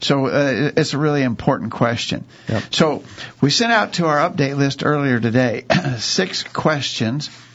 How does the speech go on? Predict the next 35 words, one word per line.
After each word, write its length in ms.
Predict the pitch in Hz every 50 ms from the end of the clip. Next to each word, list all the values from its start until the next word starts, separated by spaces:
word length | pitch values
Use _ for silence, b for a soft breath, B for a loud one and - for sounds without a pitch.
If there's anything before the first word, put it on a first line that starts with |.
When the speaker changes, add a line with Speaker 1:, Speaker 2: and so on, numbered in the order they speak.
| B B B B B B B
Speaker 1:
uh, 40 | -
and 640 | 123 123 123 117 117 117 113 110 113 117 - 123 131
I'm 60 | 147
gonna 120 | 160 151 151
read 140 | 170 175
them 140 | 156 147 143
off 180 | 160 160 143 135
real 80 | 117
quick. 200 | 110 147 143 139 -
If 80 | -
you're 80 | 143 135
not 180 | 143 143 147 139
on 160 | 135 131 127
our 80 | -
update 400 | - 143 147 - - 127 127 -
list, 240 | - 131 131 131 -
you 80 | 110 107
can 260 | - 147 139 135 131
be. 180 | 113 120 120 117
Send 280 | 120 - 131 135 123
us 160 | 120 117 -
an 80 | 117 127
email 220 | 127 120 123 120
to 80 | 113 107
questions 560 | - - - 143 143 - - 117 113 107 101
at 80 | 92 -
collegeview 600 | - 135 123 120 117 101 104 110 120 120 117 110
dot 300 | 90 110 104 - - -
com. 400 | - - 147 143 156 156 156 156 - B B B B B B B B B B
Say, 260 | - - 113 117 107 95
"Add 220 | 120 120 120 113
me 160 | 110 110 107
to 240 | - - - 120 107
the 120 | 101 101
list." 520 | 95 98 104 101 87 104 - - - -